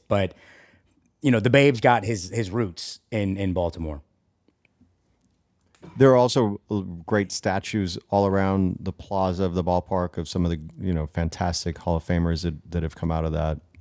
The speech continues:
Speaker 1: Yeah. So, I mean, it's just, it's,
Speaker 2: franchise.
Speaker 1: uh, you know, when you sit there, it's, so when people inevitably ask you what your favorite park is, and when people ask me what my favorite park is, I have this long diatribe, and the, the beginning of it is,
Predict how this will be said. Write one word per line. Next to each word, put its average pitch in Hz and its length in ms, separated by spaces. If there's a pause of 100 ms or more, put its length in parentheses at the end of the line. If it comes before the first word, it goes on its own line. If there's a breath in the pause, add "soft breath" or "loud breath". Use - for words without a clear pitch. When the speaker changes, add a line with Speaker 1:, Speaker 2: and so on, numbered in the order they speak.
(180)
Speaker 1:
Yeah. 202 200 (180)
So, - 180
I 160 40
mean, 170 160
it's 185 180
just, 190 160
it's, 92 300
Speaker 2:
franchise. 87 120
Speaker 1:
uh, - 300
you 175 80
know, 180 120
when 185 160
you 180 80
sit - 260
there, 110 320 (180)
it's, - 440 (1000)
so - 180
when 165 240
people 165 340 (340)
inevitably 123 440
ask 117 340
you 101 500
what 107 280
your 107 100
favorite 101 240
park 101 300
is, 95 140
and 98 100
when 101 100
people 113 300
ask 104 260
me 107 140
what 107 100
my 104 160
favorite 98 240
park 127 300
is, 95 260 (280 loud breath)
I 117 100
have 147 240
this 135 120
long 110 240
diatribe, 95 720
and 107 260
the, 110 240
the 104 120
beginning 139 420
of 117 80
it 110 80
is, 92 340